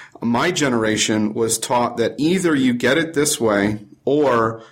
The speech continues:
you're just, quote unquote, not a math person.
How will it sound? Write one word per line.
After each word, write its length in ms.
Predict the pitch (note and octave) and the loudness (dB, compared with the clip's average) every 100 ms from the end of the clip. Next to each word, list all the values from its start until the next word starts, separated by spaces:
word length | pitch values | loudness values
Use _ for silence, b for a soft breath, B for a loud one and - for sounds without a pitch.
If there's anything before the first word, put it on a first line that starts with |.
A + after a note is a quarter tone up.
| - | -4
you're 180 | C3 | -2
just, 480 | B2 C3 B2 - - | 2 0 0 -4 -6
quote 220 | - C3 | -2 0
unquote, 400 | B2 A#2+ B2+ A#2+ | 2 2 2 0
not 220 | A#2 A2 A2 | 2 2 2
a 60 | |
math 340 | A2 B2 D3 - | 2 0 -2 -2
person. 420 | G#2 - G#2+ | -2 -2 -8